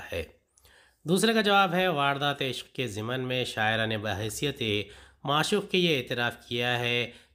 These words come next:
कि माशूक़ अपनी ही पैदा करदा आग में तन्हा जल रहा है, जबकि इसका भी किसी किरण से ताल्लुक़ होना चाहिए था। किरण का इस्तिआरा यहाँ महबूब को वाज़ेह करता है।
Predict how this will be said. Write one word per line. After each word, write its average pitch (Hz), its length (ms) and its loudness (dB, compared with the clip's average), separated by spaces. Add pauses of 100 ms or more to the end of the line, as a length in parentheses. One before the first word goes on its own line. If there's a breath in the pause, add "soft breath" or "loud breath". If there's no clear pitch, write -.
कि 175 60 2
माशूक़ 156 460 0
अपनी 156 260 -2
ही 147 140 0
पैदा 113 340 -2
करदा 117 320 -2
आग 107 240 2
में 104 380 -2 (400 loud breath)
तन्हा 170 360 4
जल 135 260 0
रहा 127 320 0
है, 127 280 0
जबकि 113 680 -4 (320 loud breath)
इसका 170 440 2
भी 160 160 0
किसी 143 360 -6
किरण 127 360 -2
से 123 180 -6
ताल्लुक़ 107 400 -2
होना 92 280 -4
चाहिए 117 460 -2
था। 120 480 0 (340 loud breath)
किरण 196 260 4
का 202 140 2
इस्तिआरा 170 440 2
यहाँ 139 240 0
महबूब 120 440 -4
को 120 160 -6
वाज़ेह 104 520 -2
करता 85 480 -4
है। 87 200 -2